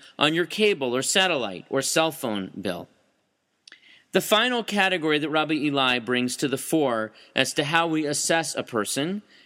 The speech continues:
is ka'aso, his anger. Just ask the Incredible Hulk. You wouldn't like me when I'm angry. But again, when we're angry, when we're ex-, experiencing extreme emotion, that's when we get our guard down.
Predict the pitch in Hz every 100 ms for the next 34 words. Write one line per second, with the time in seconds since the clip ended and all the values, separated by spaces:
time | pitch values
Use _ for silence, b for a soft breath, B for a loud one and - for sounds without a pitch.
0 | b 170 156 - 170 127 139 - 95 90
1 | - 147 147 139 107 82 - _ _ _
2 | _ _ - 226 240 185 208 - 185 175
3 | 175 170 156 139 120 90 - _ _ _
4 | - 107 127 165 180 226 - 147 120 120
5 | 135 165 156 107 101 139 _ _ B B
6 | B B 214 208 196 247 247 196 190 196
7 | - 208 226 170 127 143 165 180 - -
8 | 180 - - 214 240 208 - 170 165 -
9 | - 196 196 165 165 180 - 165 254 269
10 | 220 180 156 156 143 127 127 117 98 87